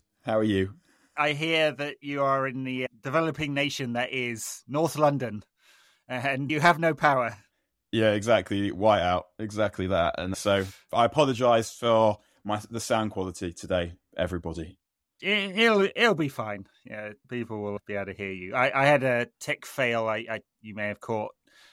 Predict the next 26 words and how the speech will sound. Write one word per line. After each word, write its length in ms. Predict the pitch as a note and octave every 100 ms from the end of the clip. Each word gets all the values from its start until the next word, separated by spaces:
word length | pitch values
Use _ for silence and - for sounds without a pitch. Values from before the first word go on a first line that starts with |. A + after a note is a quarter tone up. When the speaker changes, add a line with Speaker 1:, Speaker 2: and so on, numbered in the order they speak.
| _
Speaker 2:
listeners 340 | B2 - B2 A#2
may 100 | A2+
have 120 | A2+
caught 240 | C#3 C3+ B2
the 80 |
conversation 480 | B2 C#3+ B2+ D#3 C#3+
I 40 | C3+
had 180 | C#3
with 200 | B2+ B2
a 80 | C3
group 240 | A#2+ C3+ A#2
called 140 | A#2+
Newcastle 760 | B2 A#2 B2 A#2+ B2 A#2 A#2 A#2
Fans 420 | B2+ A2+ A#2+ -
Against 260 | A#2 A#2 -
Sport 260 | F3+ E3
watching 300 | D3 D3+ D3+
in 60 | D3
midweek, 440 | C#3+ B2+ C#3 C3+ -
where 180 | A2+ A#2+
we 160 | A#2 A2+
had 140 | A2
a 40 |
tech 240 | G2+ - -
fail 300 | A2 G2+ G2
and 120 | G2+